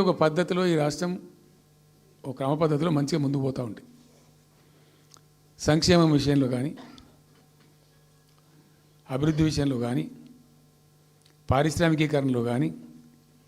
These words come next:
ఐటీ రంగంలో కానీ, క్రైమ్ తగ్గించడంలో కానీ, law and order మెయింటైన్ చేయడంలో కానీ ఒక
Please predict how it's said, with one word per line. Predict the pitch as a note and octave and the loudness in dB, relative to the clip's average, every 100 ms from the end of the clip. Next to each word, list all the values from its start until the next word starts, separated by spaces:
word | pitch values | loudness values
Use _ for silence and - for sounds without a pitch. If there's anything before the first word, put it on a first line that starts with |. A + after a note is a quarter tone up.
| _ _ - - C3+ | _ _ -20 -6 -2
ఐటీ | D#3 F3 | 2 4
రంగంలో | E3 D3+ C#3+ C3 B2 | 4 4 4 2 2
కానీ, | B2+ D#3+ - - - _ _ _ _ _ - - - - _ _ _ _ _ _ _ _ _ _ _ - | -2 -4 -8 -20 -20 _ _ _ _ _ -18 -18 -20 -20 _ _ _ _ _ _ _ _ _ _ _ 0
క్రైమ్ | C#3+ D#3+ F3 D3 | 4 6 6 4
తగ్గించడంలో | D3 E3 D3+ C#3+ C3 B2 | 4 4 4 4 2 0
కానీ, | B2+ D#3+ - - - _ _ _ _ _ _ - _ _ C#3 | -2 -4 -6 -16 -20 _ _ _ _ _ _ -20 _ _ -2
law | C3 D#3+ | 2 2
and | D#3+ | 4
order | D#3 C#3 | 2 2
మెయింటైన్ | C3 C#3 D#3+ | 0 2 2
చేయడంలో | D#3+ D3 C#3 B2+ | 2 0 0 -2
కానీ | B2+ E3+ - - _ _ _ _ _ | -6 -10 -12 -20 _ _ _ _ _
ఒక | _ | _